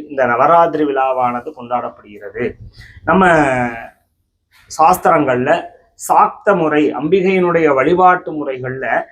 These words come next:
நான்கு விதமான நவராத்திரிகள் நம்ம கொண்டாடணும் அப்படின்னு சாக்த முறையில சொல்லப்படுது. அந்த வகையில அந்த பங்குனி மாதம் அப்படின்னு சொல்லக்கூடிய மாதங்கள்ல வசந்த நவராத்திரி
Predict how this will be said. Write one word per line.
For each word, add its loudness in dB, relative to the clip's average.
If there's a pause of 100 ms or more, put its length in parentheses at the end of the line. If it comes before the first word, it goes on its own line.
(260)
நான்கு 4
விதமான 4
நவராத்திரிகள் 2
நம்ம -2
கொண்டாடணும் 0 (160)
அப்படின்னு -6 (140)
சாக்த -2
முறையில -4
சொல்லப்படுது. -10 (480)
அந்த 4
வகையில 2 (920)
அந்த 2 (240)
பங்குனி 4
மாதம் 2 (480)
அப்படின்னு -2
சொல்லக்கூடிய -2
மாதங்கள்ல 0 (200)
வசந்த 2
நவராத்திரி 2